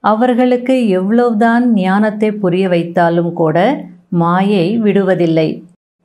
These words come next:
ஏனென்றால், ஈஸ்வரிய வழிக்கு விரோதமாக நடக்கிறார்கள். ஞானத்தையும் கூட கேட்டுக்கொண்டுதான் இருப்பார்கள்,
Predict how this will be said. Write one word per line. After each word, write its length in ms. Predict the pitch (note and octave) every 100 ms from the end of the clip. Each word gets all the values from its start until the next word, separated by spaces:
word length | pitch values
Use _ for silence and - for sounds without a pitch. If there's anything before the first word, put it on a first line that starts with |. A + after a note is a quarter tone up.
| _
ஏனென்றால், 840 | F#3+ F3+ E3 D#3+ F3+ F3 A#3 D4 - - -
ஈஸ்வரிய 720 | G3+ A3+ A#3 - B3 A#3+ B3
வழிக்கு 760 | A#3+ F3 E3 F3 F3 G3 D#3+ -
விரோதமாக 920 | F#3 G3 G#3 G#3+ G#3+ G#3 G#3+ G#3+ A#3+
நடக்கிறார்கள். 920 | F#3 E3 E3+ E3+ E3 E3+ F#3 E3+ F3 - _ _ _ _ _ _ _ _ _ -
ஞானத்தையும் 880 | F#3 F#3+ G#3 A#3+ C4+ C4 C4 C4+ C4
கூட 440 | C4 B3+ C4 C4+
கேட்டுக்கொண்டுதான் 1000 | C4+ A3 A3+ A3+ A#3+ A#3 A3+ A3 A3+ A3+
இருப்பார்கள், 840 | G#3 E3+ F3 E3 E3+ G3+ F#3 E3+